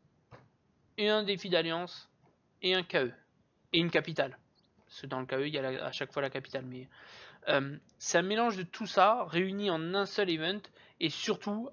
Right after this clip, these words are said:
avec, en face, des joueurs qu'on ne connaît pas,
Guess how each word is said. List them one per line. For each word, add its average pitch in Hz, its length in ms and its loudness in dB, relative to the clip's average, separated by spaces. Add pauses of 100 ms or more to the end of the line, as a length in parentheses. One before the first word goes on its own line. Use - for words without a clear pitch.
avec, 170 580 2 (720)
en 156 120 4
face, - 540 8 (300)
des 160 100 0
joueurs 185 360 6
qu'on 143 120 -4
ne 139 100 -6 (120)
connaît 262 260 4
pas, - 280 0